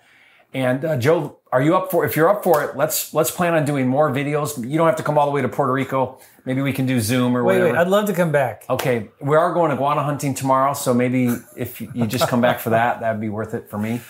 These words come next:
Speaker 1: Yeah, super fun. So thank you, Joe. Really appreciate you. And, uh, and guys, again, we would love your feedback. And what Joe would be willing to do, I think,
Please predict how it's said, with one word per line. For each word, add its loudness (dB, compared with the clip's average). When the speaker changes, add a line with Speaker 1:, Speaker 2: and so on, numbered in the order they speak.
Speaker 1:
Yeah, 2
super 0
fun. 2
So -2
thank 0
you, 2
Joe. 2
Really -2
appreciate -4
you. 2
And, -2
uh, 2
and -4
guys, 0
again, -2
we 0
would 2
love 2
your 2
feedback. -2
And -4
what -2
Joe 0
would -6
be -2
willing 0
to -2
do, -2
I 4
think, -4